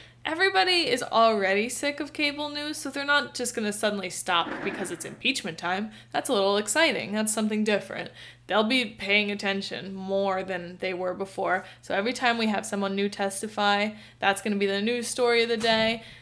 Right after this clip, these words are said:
Uh, the specific things that come out are gonna be news stories of the day, and it's gonna be in the news cycle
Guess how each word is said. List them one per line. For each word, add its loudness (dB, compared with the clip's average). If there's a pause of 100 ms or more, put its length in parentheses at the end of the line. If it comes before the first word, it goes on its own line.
(320)
Uh, -2
the 2
specific 0
things 4
that 0
come -2
out 4
are 2
gonna 2
be 2
news 2
stories 0
of -2
the 4
day, 4
and 0
it's -6
gonna -4
be -8
in -6
the 0
news 0
cycle 0